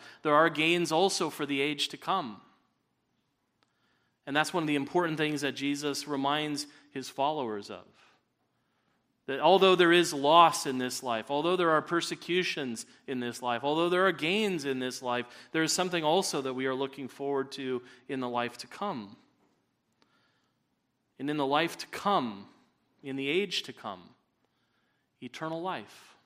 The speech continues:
It's a reminder that the only things we lose in following Jesus are lost in this life. Um,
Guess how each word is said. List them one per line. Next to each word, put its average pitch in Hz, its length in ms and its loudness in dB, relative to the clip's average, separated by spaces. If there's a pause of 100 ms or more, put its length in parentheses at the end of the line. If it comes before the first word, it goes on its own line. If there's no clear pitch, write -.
(2250)
It's - 160 -10
a 185 60 -6
reminder 254 400 0
that 190 260 4 (300)
the 175 100 4
only 247 280 4
things 233 360 2
we 170 140 8
lose 185 440 6
in 202 120 0
following 185 480 0
Jesus 170 440 -2
are 165 80 -4
lost 147 400 -2
in 123 140 -4
this 135 240 -8
life. 110 480 -8 (2250)
Um, 117 320 -20